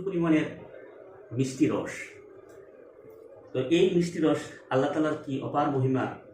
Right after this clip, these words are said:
বৃষ্টির পানি, এক পানি সব জায়গায় পড়তেছে,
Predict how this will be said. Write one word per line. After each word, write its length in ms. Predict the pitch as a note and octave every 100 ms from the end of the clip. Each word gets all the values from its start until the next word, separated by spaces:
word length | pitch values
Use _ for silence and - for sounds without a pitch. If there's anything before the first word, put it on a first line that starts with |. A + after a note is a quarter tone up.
| - - - - - B2+
বৃষ্টির 360 | D3 - E3+ -
পানি, 200 | B2 C3+ C3+ - - - - D#3
এক 80 | D#3+ -
পানি 160 | E3+ D#3 -
সব 120 | D3
জায়গায় 240 | D3+ C#3 C#3
পড়তেছে, 360 | C3 - -